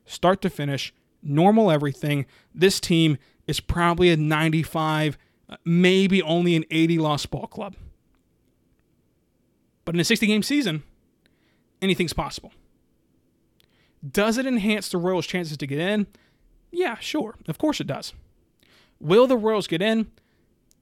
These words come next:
Not to, not, there's no hyperbole in this statement. Will the Royals get in is totally dependent on what happens in Detroit.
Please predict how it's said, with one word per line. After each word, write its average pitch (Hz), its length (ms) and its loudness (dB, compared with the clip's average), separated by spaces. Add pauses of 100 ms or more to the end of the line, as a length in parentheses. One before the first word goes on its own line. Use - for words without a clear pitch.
(440)
Not 190 340 -2
to, 196 220 -6
not, 170 220 -2
there's 156 340 -2
no 214 160 4
hyperbole 220 500 0
in 175 60 0
this 160 120 -4
statement. 156 380 -2 (280)
Will 208 220 6
the 233 80 6
Royals 208 260 0
get 165 160 0
in 214 220 0 (260)
is 160 220 -2
totally 214 320 2
dependent 202 360 0
on 147 240 0 (320)
what 170 280 -4
happens 156 640 -4
in 151 120 -4
Detroit. - 340 -8